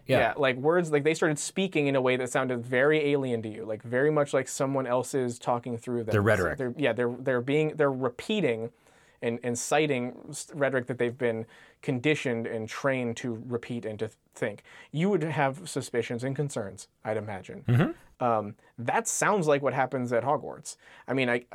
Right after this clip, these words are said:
Speaker 2: beyond just it being literal magic that they're learning and things like that, if, if you heard someone coming home talking about, like, just, like, it goes both ways. Like, if you, if someone came back to the hou-, their parents' house and was talking about how, you know, mudbloods are kinda like, they make me feel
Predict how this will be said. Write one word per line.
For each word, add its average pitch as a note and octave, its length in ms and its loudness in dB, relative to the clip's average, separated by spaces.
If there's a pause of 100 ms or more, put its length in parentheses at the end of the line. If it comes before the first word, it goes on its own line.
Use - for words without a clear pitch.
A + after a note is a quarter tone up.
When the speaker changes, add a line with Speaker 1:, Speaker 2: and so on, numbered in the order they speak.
(260)
Speaker 2:
beyond D3+ 400 2
just C#3 220 0
it C#3 120 0
being B2 240 0
literal B2+ 320 2
magic A#2 460 0
that A#2+ 140 0
they're A2 180 0
learning A2 360 -2
and A2 120 -8
things A2+ 180 -2
like G#2 180 -4
that, A#2+ 280 2
if, A#2 240 -2 (120)
if A#2+ 220 -6
you C3+ 120 -4
heard C3+ 200 0
someone B2+ 480 -2 (100)
coming C3 280 -4
home C3+ 160 -2
talking A#2+ 320 -2
about, A#2 240 0
like, A#2 180 -2
just, - 300 -2
like, D#3+ 160 2 (720)
it A3+ 100 2
goes B3 160 6
both G3 160 2
ways. F3+ 180 4
Like, C#3+ 140 -2
if C#3+ 80 -4
you, F#3 180 0
if D#3 140 2
someone F#3 220 4
came E3 200 2
back C#3+ 320 2 (200)
to D#3 100 -2
the C#3+ 80 0
hou-, C#3 240 0
their C#3 180 4
parents' C3+ 260 0
house B2+ 200 2
and C3 40 -4
was A#2 60 -6
talking B2+ 260 -2
about B2 200 0
how, A#2+ 320 2 (400)
you A#2+ 80 -4
know, A2+ 240 2 (200)
mudbloods C3+ 600 0
are G2+ 80 -4
kinda A2+ 400 -4
like, G2+ 220 -12 (160)
they D#3 100 4
make D#3+ 200 2
me G#2+ 120 -10 (200)
feel B2 260 0